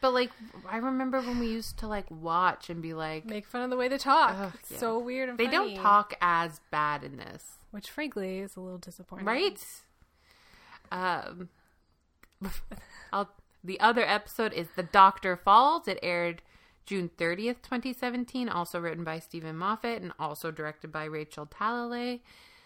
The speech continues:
Speaker 1: The Doctor makes a final stand against an army of Cybermen to protect a tiny band of humans from destruction.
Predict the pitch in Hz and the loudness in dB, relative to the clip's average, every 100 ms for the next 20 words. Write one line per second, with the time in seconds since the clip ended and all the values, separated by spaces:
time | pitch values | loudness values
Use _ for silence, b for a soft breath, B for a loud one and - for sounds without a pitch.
0 | b b b - 185 - _ 240 233 233 | b b b -6 -6 -8 _ 10 10 10
1 | 226 220 214 196 - 151 143 - 226 233 | 4 4 4 0 0 -4 -4 8 10 10
2 | 220 - - 214 214 220 185 - _ - | 6 2 0 2 2 0 -4 -8 _ -10
3 | - 190 180 - - - 180 - 208 247 | -2 0 -2 -8 -8 -4 -2 6 8 10
4 | 262 277 277 - 311 196 170 165 165 156 | 6 2 0 2 6 6 4 2 0 0
5 | 156 185 - 175 - - 214 - - 175 | -2 -6 -8 -8 -4 -4 -4 -6 -12 -12
6 | - - 269 254 269 220 233 226 240 247 | -2 2 2 2 0 2 2 4 2 -2
7 | - 208 165 147 151 - - 160 160 190 | -4 -4 -2 -4 -6 -8 -8 -6 -6 -6
8 | - - 143 - - - - - 196 | -6 -8 -10 -10 -16 -16 -16 -18 -20